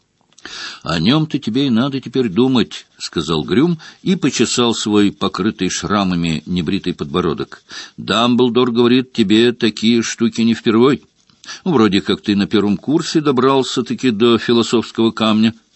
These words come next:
хотя было там где споткнуться». «Мы ему помогали», —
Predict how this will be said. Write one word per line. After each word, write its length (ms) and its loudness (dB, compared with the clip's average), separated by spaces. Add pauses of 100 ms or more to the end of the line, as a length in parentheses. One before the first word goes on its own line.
(240)
хотя 320 2
было 420 4
там 440 -2
где 220 2
споткнуться». 840 0 (840)
«Мы 180 -6
ему 220 0
помогали», — 840 -2